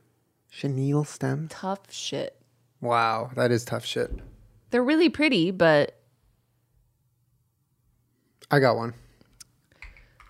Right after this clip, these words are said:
Speaker 2: Okay.
Speaker 1: Two ingredients.
Speaker 2: Oh, God.
Speaker 1: Rubber bands.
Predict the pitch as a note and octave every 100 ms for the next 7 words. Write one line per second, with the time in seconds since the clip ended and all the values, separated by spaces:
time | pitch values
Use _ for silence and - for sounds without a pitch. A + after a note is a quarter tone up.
0 | _ - G3 B3+ G3 - - - - -
1 | - - - _ _ _ - - - _
2 | - _ _ _ - D3+ D3 C#3 C3+ C3+
3 | D3 - _ _ _ _ _ _ E3+ C#3+
4 | - - - E3+ _ _ _ _ _ _
5 | _ _ _ _ _ - D3 C3+ C3+ C#3+
6 | D#3 F3 -